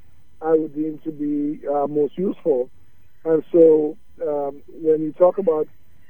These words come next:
transporting human tissues and organs, uh, for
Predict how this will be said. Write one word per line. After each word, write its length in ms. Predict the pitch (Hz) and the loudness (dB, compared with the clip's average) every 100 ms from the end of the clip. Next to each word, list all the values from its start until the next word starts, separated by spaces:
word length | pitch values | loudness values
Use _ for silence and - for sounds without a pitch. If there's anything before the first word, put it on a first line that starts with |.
| - | -10
transporting 600 | - 175 165 - 165 156 | -2 0 0 0 0 0
human 280 | 151 160 156 | -4 -4 -4
tissues 400 | - 165 - 160 | -6 -8 -6 -4
and 120 | 143 147 | -4 0
organs, 500 | 165 208 151 143 - - - - - - - | 0 2 -2 -4 -12 -16 -18 -18 -18 -18 -12
uh, 240 | 156 147 143 | -6 -6 -2
for 160 | 165 | 0